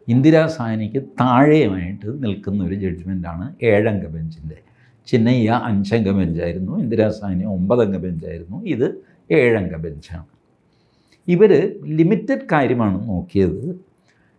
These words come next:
ഷെഡ്യൂൾ കാസ്റ്റ്, ഷെഡ്യൂൾ ട്രൈബ് എന്ന് പറയുന്നതിനുള്ളിൽ വീണ്ടും ഒരു വിഭജനം നടത്താൻ സർക്കാരിന് അവകാശമുണ്ടോ ഇല്ലയോ, ഇത്രയുമാണ് നോക്കിയത്. പരിശോധിച്ച് നോക്കിയിട്ട് അവർ പറഞ്ഞു അത്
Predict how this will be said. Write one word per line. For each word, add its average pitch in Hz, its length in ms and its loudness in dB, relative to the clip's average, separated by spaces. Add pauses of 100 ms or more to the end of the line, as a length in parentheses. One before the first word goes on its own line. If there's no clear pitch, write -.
(200)
ഷെഡ്യൂൾ 165 360 4 (160)
കാസ്റ്റ്, 190 320 0
ഷെഡ്യൂൾ 135 280 2 (140)
ട്രൈബ് 139 280 2 (200)
എന്ന് 170 260 2 (160)
പറയുന്നതിനുള്ളിൽ 113 1000 4 (800)
വീണ്ടും 170 360 4 (160)
ഒരു 131 200 0
വിഭജനം 110 520 -2
നടത്താൻ 92 400 -2 (160)
സർക്കാരിന് 98 640 -2 (160)
അവകാശമുണ്ടോ 92 760 -2 (120)
ഇല്ലയോ, 82 240 -6 (960)
ഇത്രയുമാണ് 98 440 0 (200)
നോക്കിയത്. 82 360 -10 (1080)
പരിശോധിച്ച് 185 600 4
നോക്കിയിട്ട് 120 520 -2 (520)
അവർ 101 120 4 (120)
പറഞ്ഞു 92 340 -2 (1080)
അത് 110 140 6